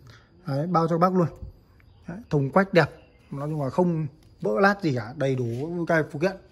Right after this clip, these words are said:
Em chỉ có mấy đôi này thôi các bác nhá. Bác nào mà chốt thì chốt, hai triệu hai một đôi, em bao ship tận nhà cho anh em luôn. Đấy. Đọc tiền ship không đã tính, đã bằng tiền trăm rồi các bác nhá.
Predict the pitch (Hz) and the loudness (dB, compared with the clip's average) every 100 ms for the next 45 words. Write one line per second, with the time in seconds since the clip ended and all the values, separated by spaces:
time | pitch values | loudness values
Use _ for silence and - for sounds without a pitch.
0 | - - - - - - - 170 147 139 | -20 -20 -20 -20 -20 -20 -2 0 0 2
1 | 170 220 190 170 160 185 196 - - - | 6 8 8 8 4 4 2 0 -6 -6
2 | 185 151 139 139 214 226 156 214 214 - | 0 0 0 0 0 0 0 0 0 -12
3 | - - - 196 190 185 170 185 160 170 | -20 -20 2 4 6 4 6 6 6 8
4 | 196 - - - - 175 185 185 185 277 | 6 6 0 0 -4 4 6 6 4 2
5 | 202 165 156 156 170 180 180 175 - - | 4 4 4 4 4 6 6 6 2 -18
6 | - - 165 - - _ - - _ - | -18 -6 -6 -6 -18 _ -20 -20 _ -6
7 | 131 160 139 233 208 190 196 202 202 202 | 2 4 4 2 4 4 6 6 4 2
8 | 196 185 202 147 151 147 185 165 151 175 | 0 -2 -2 0 2 4 4 4 2 2
9 | 196 202 | 2 0